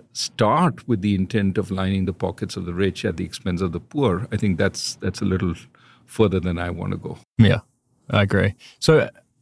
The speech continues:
Speaker 2: as intuitively compelling as I find the let them eat credit narrative, there still feels like a paucity of empirical evidence for the causal link between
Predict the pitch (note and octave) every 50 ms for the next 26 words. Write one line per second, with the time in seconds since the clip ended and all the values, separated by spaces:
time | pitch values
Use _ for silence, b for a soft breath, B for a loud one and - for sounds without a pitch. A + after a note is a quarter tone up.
0 | _ - D#3 D3+ D#3 F3+ E3 - - G3+ G3+ G#3+ A3+ G#3 A#3 A#3+ A3 - - D#3+
1 | A#2 - - - A#2+ A#2+ A2+ G#2+ G#2+ G#2 A2 G#2 F#2+ - - F#2 F#2 F#2 F#2+ F#2+
2 | F#2+ F#2+ F#2+ F#2 - - G#2+ G2+ F#2+ F2 - - - - F#2+ F#2 - - F#2+ G2
3 | F#2 F#2 F#2+ F#2 F#2 E2+ F2+ - - - b b b b b b b b b -
4 | - - - - D3 C#3 C3 B2 - D#3 D#3 D3+ - - F3+ E3+ D#3+ C#3 B2+ A2+
5 | G#2+ G#2 G2 G2 - - _ _ - - A2+ G2 - - - - G#2+ G2+ F#2+ -
6 | - G#2 G2+ G2 G2 - - G2 F#2+ F#2 F2+ F2 - - - - - _ _ _
7 | _ _ _ _ _ _ _ _ - - A2 G#2 - - A#2 G#2+ G2 - G2+ -
8 | E2+ F2+ F2+ F#2 F#2+ F#2 F#2 - - - - - - G#2 F2+ F#2+ F#2+ - - -
9 | - G#2+ G#2 F#2+ G2+ F2+ F2+ F#2 F#2 G2+ A2 A#2 - - - F#2 - - G#2+ G2
10 | F#2+ F#2+ F#2 F#2 F#2